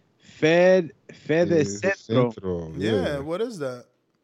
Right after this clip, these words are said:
Speaker 1: Mm,
Speaker 2: Yeah,
Speaker 1: that must
Speaker 2: what
Speaker 1: be a
Speaker 2: is it?
Speaker 1: Central American title,
Speaker 3: Mm.
Speaker 1: regional title.
Speaker 3: Mm-hmm, mm-hmm.
Speaker 2: I have no clue, man.
Speaker 1: Yeah, that's the, that's the, probably the, it's Central America,
Speaker 3: But
Speaker 1: you
Speaker 3: yeah,
Speaker 1: know,
Speaker 3: man,
Speaker 1: it
Speaker 3: it's, it's, it's hell of, uh,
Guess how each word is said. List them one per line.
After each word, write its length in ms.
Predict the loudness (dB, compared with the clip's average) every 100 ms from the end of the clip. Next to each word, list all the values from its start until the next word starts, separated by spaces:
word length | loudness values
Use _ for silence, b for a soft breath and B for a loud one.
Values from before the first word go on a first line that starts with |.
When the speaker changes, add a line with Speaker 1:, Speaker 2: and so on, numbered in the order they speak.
| _ -12
Speaker 1:
Mm, 240 | -10 -8
Speaker 2:
Yeah, 80 | 2
Speaker 1:
that 120 | 4
must 120 | 4
Speaker 2:
what 80 | 6
Speaker 1:
be 80 | 8
a 20 |
Speaker 2:
is 100 | 8
it? 20 | 6
Speaker 1:
Central 320 | 2 6 8
American 480 | 10 8 8 2 0
title, 400 | 2 4 2 0
Speaker 3:
Mm. 120 | 2
Speaker 1:
regional 500 | 4 4 0 0 0
title. 400 | 2 4 4 0 -8
Speaker 3:
Mm-hmm, 480 | -12 -12 -10 -10 -12 -16 _ -16
mm-hmm. 400 | -14 -14 -14 -16 -18 -20 _ _ _ _ -20
Speaker 2:
I 100 | -16
have 120 | -14 -14
no 300 | -16 -14 -12
clue, 300 | -6 -4 -2
man. 680 | -2 -4 -4 -8 -12 -14 -14 -18 _ _ _ _
Speaker 1:
Yeah, 340 | 2 6 6 6
that's 240 | 4 6
the, 180 | 4 6
that's 240 | 4 2
the, 100 | 2
probably 320 | 4 6 6
the, 440 | 4 2 8 8 8
it's 100 | 6
Central 360 | 6 8 6
America, 520 | 8 8 6 6 0 0
Speaker 3:
But 160 | 0
Speaker 1:
you 80 | 4
Speaker 3:
yeah, 100 | 6
Speaker 1:
know, 60 | 6
Speaker 3:
man, 240 | 2 2
Speaker 1:
it 40 | 0
Speaker 3:
it's, 180 | -2
it's, 300 | -4 -4 -4
it's 240 | -8 -8 -2
hell 240 | 0 2
of, 200 | -2 0
uh, 520 | 2 2 0 0 -2